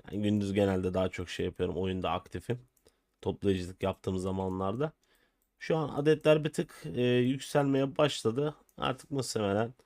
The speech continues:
e, burada da bine tamamlayabilirsek artık son altıncı saatte bizim için gayet güzel olacak ama bakalım zor. Bini görmez muhtemelen.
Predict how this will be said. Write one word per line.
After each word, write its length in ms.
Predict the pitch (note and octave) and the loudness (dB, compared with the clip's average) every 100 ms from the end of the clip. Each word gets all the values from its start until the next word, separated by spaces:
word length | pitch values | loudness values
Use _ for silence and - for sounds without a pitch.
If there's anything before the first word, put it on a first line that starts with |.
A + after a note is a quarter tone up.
| _ _ _ _ - | _ _ _ _ -8
e, 340 | G2+ G2 G2 A2 | -4 -2 -2 -2
burada 300 | A2+ A2 A2 | -2 0 6
da 280 | A#2 A2+ - _ _ _ _ - | 6 6 -2 _ _ _ _ -8
bine 340 | A2 A#2+ C3 | 2 8 8
tamamlayabilirsek 1000 | B2+ B2 B2 B2 B2 A#2+ A#2 - G#2 F#2+ | 8 6 8 6 4 4 2 2 0 -2
artık 380 | G2 F#2+ - - - | 2 2 2 -10 -10
son 320 | - G#2 F#2+ | 2 2 4
altıncı 460 | F#2+ F#2+ - G2 | 4 4 2 0
saatte 560 | F#2+ F#2 F2+ - C#3 C#3 _ _ _ - | 0 -2 -2 -2 -4 -4 _ _ _ -6
bizim 240 | A2+ A2+ | 0 2
için 280 | A#2 - A#2 | 2 0 2
gayet 380 | A2+ A2+ A#2 - | 4 6 6 2
güzel 200 | A#2 A#2+ | 0 4
olacak 380 | A2+ G2 A2 D3 | 4 2 -2 0
ama 280 | D#3+ E3 - _ _ _ _ _ _ _ _ _ _ _ F3+ | 0 0 -4 _ _ _ _ _ _ _ _ _ _ _ -2
bakalım 380 | E3+ D#3 A2 | 6 8 8
zor. 440 | A2 C3 G#2+ - - | 8 6 6 0 -6
Bini 380 | A#2+ G#2+ A2+ B2 | -4 0 4 6
görmez 420 | A#2+ A#2+ A#2+ G#2+ | 8 8 6 4
muhtemelen. 580 | G2+ F#2+ - F#2+ F#2 | 2 0 0 0 0